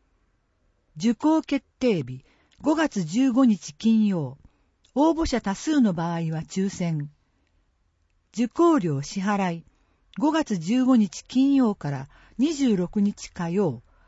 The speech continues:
午前九時から午後八時に福祉体育館へ直接。月曜休館。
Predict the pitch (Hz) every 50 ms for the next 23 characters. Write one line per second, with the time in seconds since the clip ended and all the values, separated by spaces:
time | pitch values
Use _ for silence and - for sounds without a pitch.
0 | _ _ _ _ - - 294 311 - 277 233 196 185 - - - 254 220 240 -
1 | - 165 147 139 135 131 - _ _ _ - 262 294 262 277 233 - 190 190 -
2 | - 269 254 220 190 156 147 135 135 - _ _ _ _ _ - - - 302 311
3 | - - - 294 269 269 269 - - _ - 262 214 165 139 127 135 - - 180
4 | - - - - 196 185 - - 165 170 170 - _ _ _ _ _ _ _ _
5 | _ _ _ _ _ _ _ _ _ 170 175 233 226 - - 302 311 320 294 220
6 | 151 147 - - 208 214 220 208 - - 175 160 151 143 139